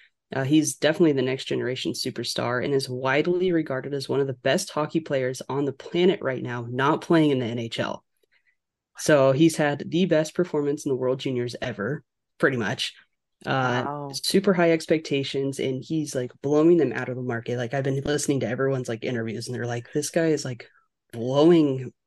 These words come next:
Speaker 1: minds."
Speaker 2: Wow.
Speaker 1: Um, he's being compared to Gretzky.
Speaker 2: Okay.
Speaker 1: And then
Speaker 2: Whoa, whoa, whoa, whoa.
Speaker 1: Yeah. Being compared to Gretzky, he has, like, a style of play like McDavid. Like, he's super fast, super skilled, like, those no-look ones. Like,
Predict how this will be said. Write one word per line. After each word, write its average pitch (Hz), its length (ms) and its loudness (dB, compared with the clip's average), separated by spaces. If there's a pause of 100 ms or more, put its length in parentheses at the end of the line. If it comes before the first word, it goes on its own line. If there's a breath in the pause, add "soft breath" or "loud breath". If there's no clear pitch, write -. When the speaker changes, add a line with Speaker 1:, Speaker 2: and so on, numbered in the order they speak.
Speaker 1:
minds." 123 640 -4 (540 loud breath)
Speaker 2:
Wow. 139 720 -4
Speaker 1:
Um, 135 180 0 (100)
he's 160 220 2
being 151 220 4
compared 147 320 2
to 175 40 -4
Gretzky. 131 540 -4 (760)
Speaker 2:
Okay. 214 460 6
Speaker 1:
And 320 100 10
then 147 360 4
Speaker 2:
Whoa, 277 320 8
whoa, 269 400 10
whoa, 240 360 8 (120)
whoa. 226 100 6
Speaker 1:
Yeah. 233 240 8 (580 loud breath)
Being 180 220 8
compared 190 380 4
to 180 80 4
Gretzky, 139 540 -2
he 165 140 4
has, 170 280 0
like, 170 160 -2
a 156 40 -6
style 139 400 -4
of 143 100 -2
play 135 240 -4
like 131 200 -8
McDavid. 127 600 -4
Like, 113 180 -6
he's 120 200 -8
super 160 320 0
fast, 120 600 -4 (420 soft breath)
super 156 400 -2
skilled, 131 420 -4
like, 127 160 -8
those 139 240 -4
no-look 139 420 0
ones. 127 340 -4
Like, 120 260 -8